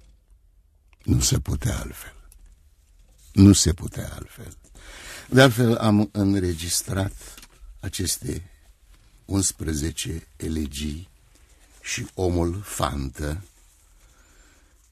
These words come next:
ca fiind inconturnabil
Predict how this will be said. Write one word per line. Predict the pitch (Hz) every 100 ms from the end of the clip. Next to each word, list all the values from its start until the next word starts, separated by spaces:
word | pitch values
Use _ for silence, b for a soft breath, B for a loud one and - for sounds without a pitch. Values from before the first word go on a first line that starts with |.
| _
ca | - 135 139 131
fiind | - - - 113 127 131 127 117 104 - - - - - - - - _ _ _ _ _ _ _ _ _ _ _ _ _ _ _ - _ - - - - _ _ _ _
inconturnabil | - 180 185 - 143 135 120 123 117 113 98 82 69 71 73 65